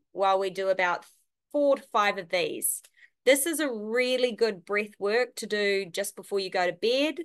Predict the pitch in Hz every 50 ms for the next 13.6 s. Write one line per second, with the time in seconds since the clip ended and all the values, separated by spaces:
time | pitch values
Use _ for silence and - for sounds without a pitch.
0 | - _ _ _ _ _ _ _ - 196 202 202 202 196 - 202 202 196 196 190
1 | 190 185 - - - 202 190 190 190 185 185 - - _ - 190 185 180 175 160
2 | 160 180 196 185 185 196 202 180 151 147 180 156 147 _ _ - 202 185 185 -
3 | 190 - - 196 190 175 - 180 196 208 220 220 220 208 208 208 202 - 165 165
4 | 185 226 247 233 233 226 220 185 156 151 - - 208 202 190 185 180 165 160 -
5 | - 208 185 - 180 185 175 160 185 233 247 240 240 233 233 226 220 233 233 226
6 | - - 196 170 - - 180 165 - - 214 208 202 196 185 170 165 160 - -
7 | - _ _ _ - 180 175 170 170 160 - _ _ _ 180 180 170 160 147 -
8 | _ _ _ _ _ _ _ _ _ _ - - 160 156 156 - 254 240 233 -
9 | 240 233 220 - - - 240 220 185 - - 226 - - 226 247 285 339 349 -
10 | - - - _ _ _ _ - 240 247 240 240 214 220 240 247 247 247 226 214
11 | 214 202 202 214 208 208 214 196 - - - - 214 214 190 170 - - _ _
12 | _ _ _ _ _ _ _ _ - 180 190 185 180 - - 226 190 202 180 147
13 | - 214 - - 202 202 185 170 151 143 -